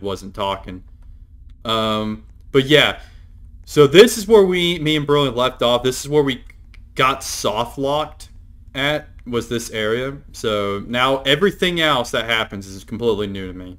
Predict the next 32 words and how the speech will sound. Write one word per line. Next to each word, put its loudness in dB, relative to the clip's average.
So, -4
um, -4
just -10
wanted -2
to -2
let -4
people -12
know. -12
But -4
yeah, -2
the 0
rest, 2
I 4
don't 0
know 2
if -4
anything -2
has -10
changed -8
in -10
this -10
area. -6
Oh -10
my -10
god. -8
I -16
can't -4
go -4
up -8
these -8
slides. -6
No! 4